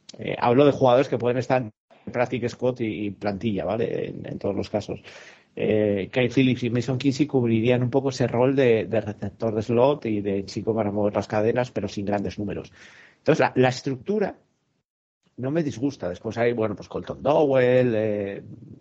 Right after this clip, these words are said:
está, ¿cómo se llama? Treshaun Harrison, hay algún nombre más por ahí, pero bueno,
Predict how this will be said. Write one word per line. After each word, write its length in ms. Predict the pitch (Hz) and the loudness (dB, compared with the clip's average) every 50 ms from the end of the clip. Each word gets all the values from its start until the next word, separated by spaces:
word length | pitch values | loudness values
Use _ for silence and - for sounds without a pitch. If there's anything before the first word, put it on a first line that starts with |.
| - - - | -20 -20 -20
está, 840 | - - - - - 98 95 82 82 90 87 90 - - - - - | -18 -18 -16 -14 -12 -10 -8 -8 -8 -8 -8 -8 -10 -10 -12 -14 -12
¿cómo 140 | - 101 98 | -10 -10 -8
se 120 | - - | -6 -6
llama? 180 | 107 104 104 98 | -4 -4 -4 -4
Treshaun 320 | - 101 - - 117 113 - | -4 -4 -2 0 0 0 2
Harrison, 800 | - 123 131 139 135 123 110 107 131 127 123 123 131 127 120 110 | 2 2 2 4 2 2 0 2 2 2 2 0 -2 -4 -6 -6
hay 300 | - 98 104 107 104 76 | -6 -4 -4 -4 -4 -2
algún 320 | 98 104 104 101 107 104 110 | -2 -2 -2 -2 -2 -4 -4
nombre 220 | 104 101 104 104 | -4 -4 -4 -4
más 140 | 98 95 - | -4 -6 -6
por 140 | - 104 120 | -6 -2 -2
ahí, 80 | 139 156 | -2 0
pero 160 | 135 101 95 | 0 -2 -2
bueno, 220 | 101 104 95 92 | -2 -2 -4 -6